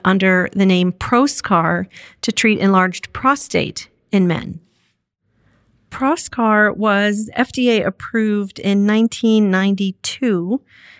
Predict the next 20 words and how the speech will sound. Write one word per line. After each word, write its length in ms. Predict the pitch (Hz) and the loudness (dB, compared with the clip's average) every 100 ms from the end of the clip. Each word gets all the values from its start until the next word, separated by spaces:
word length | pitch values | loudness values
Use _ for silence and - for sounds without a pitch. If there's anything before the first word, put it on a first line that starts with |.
| _ | _
for 260 | _ - 214 | _ -6 -4
treating 680 | 214 - 262 247 247 240 233 202 | -4 -2 0 2 2 0 -4 -6
the 420 | 214 208 208 - | -4 -4 -4 -6
bothersome 840 | 190 202 220 240 233 220 208 196 - | -6 -2 0 0 -2 -4 -4 -4 -6
symptoms 600 | - 214 196 196 196 196 | -4 -4 -2 -4 -4 -6
of 440 | - 185 185 185 - _ _ _ _ _ _ _ _ - | -8 -6 -6 -10 -18 _ _ _ _ _ _ _ _ 0
benign 560 | 208 202 196 208 214 | 2 2 0 0 0
prostatic 800 | 214 - 202 - - 190 190 190 - - | -2 -6 -8 -6 -4 -2 -2 -6 -12 -8
hyperplasia, 1000 | 208 196 180 - 220 208 180 151 180 220 _ - _ | -6 -6 -8 -6 -4 -2 -4 -6 -8 -10 _ -20 _
which 180 | 202 - | -10 -6
is 80 | 208 | -4
just 240 | 208 - | -6 -8
a 60 | 185 | -10
fancy 540 | - 185 190 190 202 | -4 0 0 -2 -4
way 240 | 185 185 - | -4 -4 -4
of 160 | 185 | -6
saying 340 | - 180 180 175 | -8 -8 -6 -6
an 120 | 180 | -6
enlarged 580 | 175 180 180 175 - - | -6 -6 -8 -8 -16 -18
prostate. 800 | - 190 185 - 151 87 - | -10 -8 -8 -8 -10 -10 -18